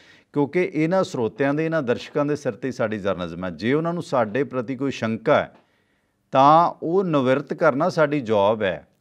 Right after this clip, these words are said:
ਪਹਿਲਾਂ ਵੀ ਇੱਕ ਸੱਜਣ ਨੇ ਦੋਸ਼ ਲਾਇਆ ਸੀਗਾ ਤਹਿਲਕਾ ਰੇਡੀ 'ਤੇ ਕਿ ਮੈਂ ਚਰਨਜੀਤ ਬਰਾੜ ਤੋਂ ਚੈੱਕ ਲੈ ਗਿਆ। ਮੈਂ ਇਹਨੂੰ ਆਖਿਆ ਸੀ, "ਵੀਰ ਮੇਰਿਆ, ਸਬੂਤ ਦੇ ਦੇ, ਸਾਰੀ ਜਾਇਦਾਦ ਤੇਰੇ ਨਾਂ ਲਵਾ ਦੂੰ।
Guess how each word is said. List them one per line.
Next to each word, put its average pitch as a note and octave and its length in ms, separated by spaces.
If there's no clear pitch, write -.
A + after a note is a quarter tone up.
ਪਹਿਲਾਂ F#3+ 260
ਵੀ F#3 80
ਇੱਕ F3 80
ਸੱਜਣ C#3 300
ਨੇ C#3+ 80
ਦੋਸ਼ A#2+ 300
ਲਾਇਆ G#2+ 240
ਸੀਗਾ A2 380
ਤਹਿਲਕਾ B2+ 380
ਰੇਡੀ G#2 200
'ਤੇ G#2 140
ਕਿ G#2+ 300
ਮੈਂ A2 320
ਚਰਨਜੀਤ A#2 460
ਬਰਾੜ G2+ 300
ਤੋਂ G#2+ 140
ਚੈੱਕ G2+ 320
ਲੈ F#2 160
ਗਿਆ। G2 100
ਮੈਂ A2 140
ਇਹਨੂੰ C3+ 160
ਆਖਿਆ B2+ 220
ਸੀ, C3+ 160
"ਵੀਰ A2 260
ਮੇਰਿਆ, A2 420
ਸਬੂਤ B2 540
ਦੇ A#2 160
ਦੇ, C#3 140
ਸਾਰੀ F#3 320
ਜਾਇਦਾਦ E3 320
ਤੇਰੇ D3 240
ਨਾਂ B2 180
ਲਵਾ F#2+ 200
ਦੂੰ। G2+ 240